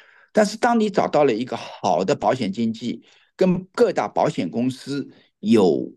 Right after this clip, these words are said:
内部沟通管道的，跟医生、专家有来往的，我相信他们一定帮到你。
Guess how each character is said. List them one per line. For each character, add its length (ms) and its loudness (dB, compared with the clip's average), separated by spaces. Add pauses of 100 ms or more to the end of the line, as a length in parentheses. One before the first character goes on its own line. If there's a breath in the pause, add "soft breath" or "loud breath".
(180)
内 220 2
部 200 -6
沟 220 2
通 200 -4
管 240 -6
道 180 0
的， 200 -12 (380 soft breath)
跟 280 0
医 180 2
生、 440 -4 (120)
专 260 2
家 360 0 (400 soft breath)
有 460 -6 (120)
来 240 -2
往 240 -2
的， 220 -16
我 120 -4
相 220 -8
信 200 -6
他 140 -8
们 180 -4
一 60 -8
定 180 -6
帮 220 -4
到 140 -4
你。 280 -14